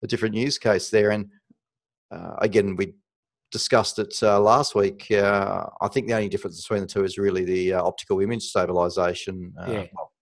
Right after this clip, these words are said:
Speaker 1: and
Speaker 2: Yeah.
Speaker 1: battery life, obviously. But, uh, um, it's probably a little bit disappointing, uh, I, I, I guess, if, uh, if you were looking for, um,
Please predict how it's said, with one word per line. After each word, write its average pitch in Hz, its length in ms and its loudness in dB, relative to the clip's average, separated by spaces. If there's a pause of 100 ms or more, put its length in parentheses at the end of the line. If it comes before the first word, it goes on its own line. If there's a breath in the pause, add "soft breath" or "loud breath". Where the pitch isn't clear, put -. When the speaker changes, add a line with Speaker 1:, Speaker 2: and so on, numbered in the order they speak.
Speaker 1:
and 73 180 -18
Speaker 2:
Yeah. - 100 -10
Speaker 1:
battery - 200 -14
life, 78 220 -4
obviously. 92 460 -2
But, 87 180 -6 (160)
uh, 90 220 0 (580)
um, 110 340 2 (400)
it's - 100 -12
probably 202 180 12
a - 20 4
little 156 100 8
bit 147 120 2
disappointing, 120 640 0
uh, 104 240 4
I, 101 120 6
I, 104 320 2
I 104 40 4
guess, 104 400 0
if, - 280 -8
uh, 107 300 4 (840)
if - 220 -12
you 104 160 4
were 104 120 8
looking 104 380 -2
for, 101 500 4
um, 101 360 2